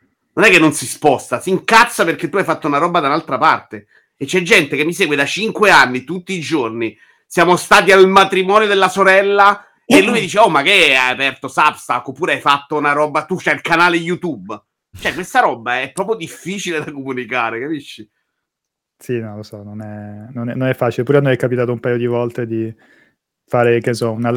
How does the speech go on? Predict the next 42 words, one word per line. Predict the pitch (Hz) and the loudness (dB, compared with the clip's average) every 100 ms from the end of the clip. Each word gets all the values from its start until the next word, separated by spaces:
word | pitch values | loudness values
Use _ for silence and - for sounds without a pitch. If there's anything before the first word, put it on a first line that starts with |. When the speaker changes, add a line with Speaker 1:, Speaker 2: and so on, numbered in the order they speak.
| 131 | 4
Speaker 2:
live | 135 127 | 4 2
su | - | -2
una | 127 123 | -2 2
piattaforma | 131 - 135 - 135 135 | 0 2 0 2 2 2
diversa | 131 131 139 143 - 139 131 131 | 0 4 4 4 0 0 2 2
e | 113 110 113 110 | 0 0 0 -2
apri | 110 113 110 | -6 -6 -8
di | 113 | -8
cielo, | 117 110 107 | -8 -10 -10
era | 107 107 104 | -10 -12 -14
successo | 107 - 110 - 123 | -10 -10 -8 -8 -6
un | |
Speaker 1:
<laughs> | 139 | -4
Speaker 2:
casino. | 113 - 156 | -4 -2 0
Speaker 1:
Eh, | 185 | 0
perché, | 156 147 175 170 | -2 -10 -8 -6
perché | 240 233 226 175 180 | -8 -8 -6 -4 -4
si | - | -2
offendono, | 214 - - 262 143 123 127 120 120 123 | -4 -6 -2 0 0 0 -2 -2 -6 -10
si | - | -14
offendono | 147 - - 277 185 120 | -16 -14 -10 -8 -6 -8
proprio. | 110 160 117 135 | -8 -10 -8 -10
Speaker 2:
<clears throat> | - 110 - _ - - | -10 -18 -18 _ -20 -2
No, | 240 214 147 | 6 8 8
sai, | 185 143 151 | 8 8 6
in, | 170 | 6
in | 180 185 | 6 6
un | 185 | 8
mondo | 208 214 202 | 6 8 8
ideale, | 185 185 185 190 190 | 8 8 8 8 4
cioè, | 147 127 117 | 2 2 0
sai, | 113 120 117 | -4 -6 -6
il | 117 | -8
sogno | - 139 151 143 | -2 0 0 -2
bagnato | 135 131 131 131 131 | 0 0 0 0 0
di | 123 120 | -2 -4
chi | 120 | -6
fa | 131 | -6
questo | 123 120 127 | -6 -4 -4
lavoro | 127 151 170 | 0 2 2
è | 127 | 0
che | - 117 120 | 0 0 0